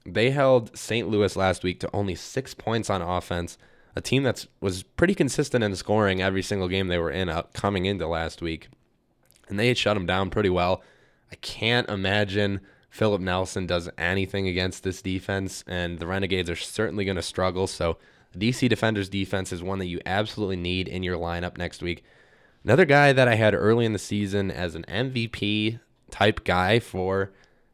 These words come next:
the L A Wildcats, Josh Johnson. He had an absolute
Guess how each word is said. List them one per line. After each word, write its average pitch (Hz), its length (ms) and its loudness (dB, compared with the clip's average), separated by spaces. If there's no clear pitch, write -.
the 92 160 0
L 95 180 8
A 98 80 8
Wildcats, 98 720 2
Josh 90 400 0
Johnson. 87 540 -8
He 151 200 -2
had 131 240 6
an 104 220 2
absolute 104 720 4